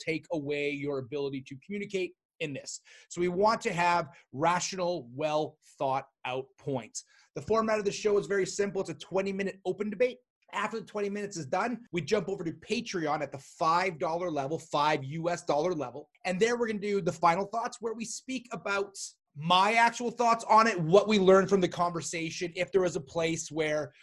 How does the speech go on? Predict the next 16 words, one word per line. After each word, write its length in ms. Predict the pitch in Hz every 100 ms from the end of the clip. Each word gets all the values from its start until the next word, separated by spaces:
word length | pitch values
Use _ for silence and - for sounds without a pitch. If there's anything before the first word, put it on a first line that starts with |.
| _
we 120 | 170
were 120 | 160 -
on 220 | 165 165
the 80 | 151
rope. 320 | 139 143 127
So 100 | -
if 80 | 139
you 80 | 165
wanna 220 | 170 151
join 320 | 127 175 196
us 100 | 180
over 180 | 190 170
there, 160 | 175 170 -
feel 160 | 202 202
free, 320 | - 180 180 160
or 160 | 180